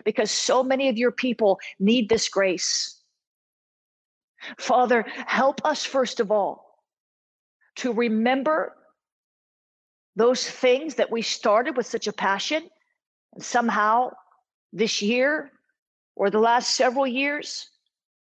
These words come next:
have caused us to forget about that passionate pursuit. Help us, Lord, to remember those things that we started, that we really legitimately, we just absolutely forgot about them because of the trials, the, the issues of life, the world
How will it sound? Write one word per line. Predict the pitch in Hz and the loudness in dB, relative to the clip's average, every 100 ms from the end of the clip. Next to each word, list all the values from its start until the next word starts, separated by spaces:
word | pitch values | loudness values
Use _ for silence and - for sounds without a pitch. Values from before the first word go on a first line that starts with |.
| _ _ | _ _
have | - 208 - | -4 -2 0
caused | 233 240 208 | 2 2 2
us | 247 - | -2 0
to | 220 196 - _ _ _ _ _ _ _ _ _ _ | -2 -4 -6 _ _ _ _ _ _ _ _ _ _
forget | - 220 202 247 | -6 -2 2 2
about | 214 233 247 - - - | 2 2 2 -2 -10 -6
that | 190 247 - - | 0 0 -2 -6
passionate | 254 240 262 233 220 | -6 -4 -4 -6 -4
pursuit. | 220 208 220 240 - - _ _ _ _ - - - | -4 -2 -2 -4 -6 -18 _ _ _ _ -20 -6 0
Help | 285 302 | 2 2
us, | 302 277 | 0 2
Lord, | 294 277 | 2 2
to | 285 240 | 0 0
remember | 247 220 254 269 | 2 2 2 2
those | 240 226 - | 2 0 0
things | 254 254 | -2 0
that | 226 - | -2 -2
we | 220 | -2
started, | - 240 254 277 | 0 2 2 2
that | 170 | 0
we | 262 202 | -2 0
really | 233 302 233 | 2 4 4
legitimately, | 233 196 262 254 196 | 2 2 2 2 2
we | 190 269 | 2 0
just | 330 - - | -2 -4 -4
absolutely | 247 - 302 254 247 | -2 -2 -2 0 0
forgot | 214 247 277 | 0 2 2
about | 269 233 220 | 4 2 2
them | 226 220 - - | 2 0 -8 -6
because | 240 269 240 | 0 0 2
of | 214 | -2
the | 208 | -4
trials, | - 254 285 285 208 175 | -2 0 0 0 -2 0
the, | 208 - _ _ _ | -2 -2 _ _ _
the | 240 - | -6 -2
issues | 302 - 269 196 | -2 -2 -2 0
of | 208 | 0
life, | 214 240 294 233 - | 2 4 4 0 0
the | 214 | 2
world | 208 277 302 214 170 | 4 4 4 2 0